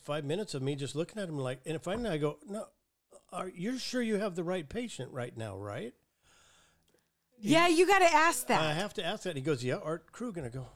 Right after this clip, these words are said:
Speaker 1: "Okay, I believe you." Um, w-, would have been nice to hear that term a year ago.
Speaker 2: Yeah.
Speaker 1: So, you know, the end result, I, I decided to go, "All right, I'll do the statins." I've been putting it off for three years,
Speaker 2: Don't
Speaker 1: trying to
Speaker 2: put it off.
Speaker 1: improve my diet, but,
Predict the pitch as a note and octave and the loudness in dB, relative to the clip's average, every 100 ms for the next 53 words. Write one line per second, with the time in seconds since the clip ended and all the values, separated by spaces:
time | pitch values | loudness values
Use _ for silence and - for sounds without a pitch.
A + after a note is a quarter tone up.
0 | _ _ _ _ - E3+ - A3 F#3+ F3+ | _ _ _ _ -8 -6 -6 -6 -6 -8
1 | F#3 C3+ D3 E3+ A3 C#3+ D3+ - _ _ | -8 -8 -4 -2 -2 -2 -4 -6 _ _
2 | - - _ - B2+ B2 C3 D#3 D#3+ D#3+ | -20 -20 _ -4 -2 -2 -4 -8 -10 -12
3 | D#3+ - C#3+ G#3 B3 G#3+ F#3 G3 G#3 - | -14 -12 -2 0 2 2 2 0 -2 -4
4 | C#3+ D#3+ C#3 B2 - D3 C#3 B2 G#2+ A#2 | -2 -2 0 -2 -2 -2 0 -2 -4 -2
5 | D#3+ F3+ C#3 A2 G#2+ F#2+ G#2+ - G3+ A#3 | -2 -2 -6 -6 -6 -6 -10 -8 -2 -2
6 | E3+ C#3+ E3 _ - E3 E3 D#3+ E3 - | -2 -6 -12 _ -6 2 4 4 0 -4
7 | F3 F3+ F3 E3+ D#3 F3+ F3 E3+ D3 D3 | -2 0 -2 -4 -8 -4 -2 0 0 0
8 | D#3 - C3 C3 C3 D3 C#3+ B2+ D3 C#3+ | -2 -6 -4 -2 -2 -4 -6 -2 0 0
9 | B2+ C3 C3 C#3 A2+ G#2 A2+ A2 A#2+ G#2+ | 0 -2 0 0 0 -2 -4 -4 -6 -6
10 | - G#2 F#2+ F#2+ C3 A#2 A#2+ - F3 D#3 | -8 -8 -8 -14 -10 -8 -8 -8 -8 -6
11 | C#3 B2+ B2 - B2 G#2+ - _ _ _ | -4 -2 -4 -6 -8 -10 -12 _ _ _
12 | _ _ D4 - C#3+ D#3+ C#3 A#2 A#2 - | _ _ -20 -12 -4 -2 0 -2 -4 -8
13 | C#3+ C3+ B2+ C3 C#3 B2 C3+ A#2+ B2 A#2+ | -6 -4 -2 -4 -6 -6 -4 -2 -2 -2
14 | A2 A2 A2 G#2+ A#2+ G#2+ | -4 -4 -4 -6 -6 -8